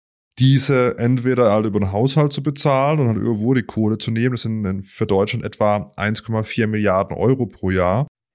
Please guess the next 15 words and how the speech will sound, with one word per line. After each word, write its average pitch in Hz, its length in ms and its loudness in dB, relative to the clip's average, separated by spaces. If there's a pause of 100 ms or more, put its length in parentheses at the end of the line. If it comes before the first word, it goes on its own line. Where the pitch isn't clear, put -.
(140)
Und 127 260 2
bisher 139 420 0
hat 123 300 -2
Deutschland 120 540 0
das 120 120 -4
halt 113 160 0
aus 104 120 0
dem 101 120 -6
Haushalt 110 420 0
praktisch 104 240 -4
wegüberwiesen, 98 1160 -2
war 107 140 0
halt 101 120 -4
ein 95 120 -6
Haushaltsposten. 123 1000 -4